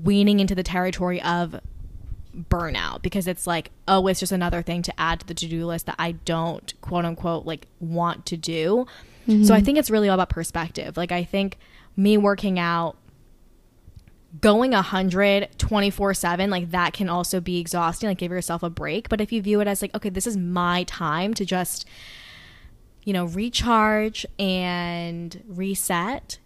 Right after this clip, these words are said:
Speaker 1: then maybe that perspective can allow you to, like,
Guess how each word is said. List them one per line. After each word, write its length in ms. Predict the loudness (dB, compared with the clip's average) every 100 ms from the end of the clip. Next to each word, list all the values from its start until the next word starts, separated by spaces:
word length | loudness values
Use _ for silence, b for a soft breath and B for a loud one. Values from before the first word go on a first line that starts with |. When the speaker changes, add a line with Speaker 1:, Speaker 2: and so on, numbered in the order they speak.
| -18
Speaker 1:
then 520 | -4 0 2 0 -2 -2
maybe 340 | 0 0 0
that 480 | -2 0 2 2 0
perspective 500 | -2 -4 -6 -8 -10
can 160 | -6 -4
allow 260 | -2 -4
you 140 | -4 -8
to, 80 |
like, 240 | -10 -10